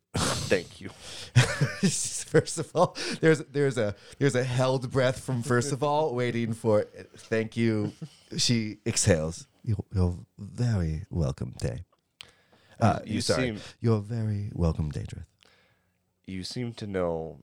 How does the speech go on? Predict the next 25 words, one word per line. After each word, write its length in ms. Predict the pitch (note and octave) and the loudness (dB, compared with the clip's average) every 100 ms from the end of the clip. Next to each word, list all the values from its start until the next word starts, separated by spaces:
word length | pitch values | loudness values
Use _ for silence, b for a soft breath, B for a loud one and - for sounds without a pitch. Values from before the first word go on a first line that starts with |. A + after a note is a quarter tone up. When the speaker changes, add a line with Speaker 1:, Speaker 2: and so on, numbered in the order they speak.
| E2+ | -18
Speaker 1:
Mister 380 | E2 D2+ - | -18 -18 -18
Gomez, 1040 | D#2 D#2+ D2+ D2 C#2 C2 D2+ - - - - - | -12 -8 -8 -8 -10 -14 -18 -20 -20 -20 -20 -20
uh, 320 | C#2 G1+ - - _ _ _ _ _ | -18 -18 -20 -20 _ _ _ _ _
somewhat 580 | - - G#2+ E2 D2 A#1 | -18 -10 -10 -8 -8 -8
well. 360 | C#2 A1 B1+ - b b b b _ G3 _ | -10 -10 -10 -14 b b b b _ -20 _
Speaker 2:
He 260 | G#3+ G#3 G3+ | -2 2 0
stole 880 | - - - - D3 D3 D3 D3 C#3+ | -2 -6 -8 -4 0 2 2 2 0
from 320 | - C#3 C3 | -2 0 2
us 320 | B2 - - - | 0 -2 -6 -8
once 240 | A2 - | -10 -10
or 20 | |
twice. 560 | - - F#2+ C3 - - | -10 -2 0 0 -4 -6
Speaker 1:
Can 120 | A#2 | 0
Speaker 2:
Uh, 100 | G#2 | 2
Speaker 1:
you 300 | G#2+ B2+ B2 | 4 2 -2
do 140 | A#2+ A#2+ | -4 -4
me 180 | A2+ A2 | -4 -4
a 40 | |
huge 320 | G2 G#2+ G2+ | -6 -8 -10
favor? 460 | - G#2 G2+ F2 F2 | -8 -4 -4 -4 -12
Could 240 | - F#2 | -10 -12
you 120 | G2 A#2 | -10 -12
personally 720 | - B2+ A#2+ A#2+ G#2+ F#2+ F#2 | -10 -12 -10 -10 -10 -10 -10
hand 320 | G#2 F#2+ F#2 | -8 -8 -8
him 240 | G2 E2+ | -12 -12